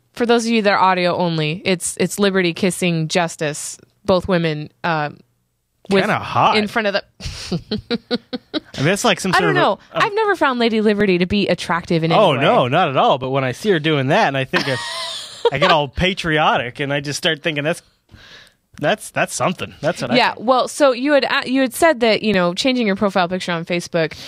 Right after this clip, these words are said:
Speaker 1: doesn't exactly do anything, you know, the slacktivism thing.
Speaker 2: Hmm.
Speaker 1: But there is, uh, in the show notes, there is a human rights campaign where you can, um, uh,
Speaker 2: Okay.
Speaker 1: basically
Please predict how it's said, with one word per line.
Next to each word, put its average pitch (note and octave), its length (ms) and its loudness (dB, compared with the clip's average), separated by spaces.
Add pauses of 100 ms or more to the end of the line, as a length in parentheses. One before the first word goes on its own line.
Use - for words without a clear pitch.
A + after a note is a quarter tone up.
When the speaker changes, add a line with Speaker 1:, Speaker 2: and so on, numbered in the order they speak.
(180)
Speaker 1:
doesn't A#3 240 2
exactly F3 720 0 (380)
do E4 140 6
anything, E3 580 0 (200)
you F#3+ 140 2
know, D#3+ 80 0
the E3 80 -2
slacktivism F3 760 -2
thing. E3 300 -4 (220)
Speaker 2:
Hmm. C#3+ 120 -4
Speaker 1:
But G#3+ 200 2
there A#3 160 2
is, C#4 460 0
uh, F#3+ 200 4
in A3+ 220 -2
the A3 60 4
show B3+ 240 2
notes, - 500 -2
there G3 280 2
is G3 520 -2 (140)
a F#3+ 80 2
human A3 340 0
rights G3+ 240 -2
campaign E3 560 -4
where F3+ 100 -2
you G3+ 280 -2
can, F3+ 560 -2 (420)
um, E3+ 360 -2 (1000)
uh, - 120 2
Speaker 2:
Okay. C#3+ 320 -2
Speaker 1:
basically G3 680 -2